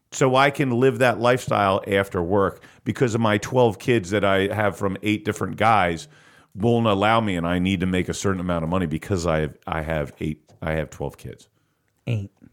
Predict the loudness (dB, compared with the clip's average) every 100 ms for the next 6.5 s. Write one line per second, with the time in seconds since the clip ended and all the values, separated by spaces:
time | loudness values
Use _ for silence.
0 | _ _ _ -4 -2 2 0 0 0 0
1 | 0 -2 -4 -4 -14 -4 0 0 -2 -2
2 | -2 0 -4 -14 -18 _ _ _ _ _
3 | _ _ -6 2 4 4 0 -4 _ _
4 | _ _ _ -4 2 4 4 2 4 4
5 | 2 0 2 2 2 0 0 2 2 2
6 | 0 2 0 -2 -14